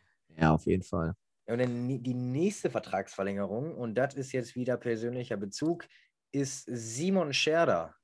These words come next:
Speaker 2: bei Preußen Münster verlängert um zwei Jahre bis dreiundzwanzig. Auch kompletter Stammspieler, ist auch schon seit zweitausendelf bei den Profi-, oder zweitausendzwölf ist er, glaub ich, zu den Profis gegangen. Er ist aber schon seit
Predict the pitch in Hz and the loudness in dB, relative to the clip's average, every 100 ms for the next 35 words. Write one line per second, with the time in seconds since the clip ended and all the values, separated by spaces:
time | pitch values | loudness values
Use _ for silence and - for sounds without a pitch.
0 | _ 107 113 101 - 143 143 - 131 135 | _ -2 -2 -2 0 0 0 -4 -4 -2
1 | 135 143 131 123 123 131 131 131 - 127 | -2 0 2 0 0 0 -2 -4 0 0
2 | 123 127 _ _ _ _ _ - - 113 | 0 -6 _ _ _ _ _ -12 -6 0
3 | 143 170 90 92 98 107 113 - 113 127 | 2 4 2 2 0 -2 -6 -6 0 2
4 | 160 156 139 - 127 143 107 127 131 - | 4 2 -2 0 0 0 -4 -4 -6 -14
5 | _ _ - 117 143 139 - 131 131 127 | _ _ -4 2 2 2 -2 0 0 0
6 | 120 - 123 131 131 127 127 120 113 - | -2 0 -2 -2 -4 0 2 2 0 -6
7 | 113 117 - 117 113 110 107 - 117 - | -4 -4 -2 -4 -2 -2 -2 -2 -4 -2
8 | 113 113 110 107 - _ _ - 143 170 | -2 -2 -2 -6 -12 _ _ -2 4 6
9 | 190 - _ 131 131 127 - 113 - 117 | 4 -2 _ 0 0 -2 -4 -4 -2 -4
10 | 95 98 113 107 101 - 123 123 117 110 | -6 -6 -6 -6 -8 -6 -4 -4 -4 -6
11 | 107 - 110 104 - 127 135 131 117 117 | -6 -8 -10 -10 -6 -4 -4 -4 -2 -2
12 | 110 107 117 - 117 117 113 123 123 117 | -2 -6 -8 -8 -6 -4 -4 -8 -8 -4
13 | 117 117 | -4 -4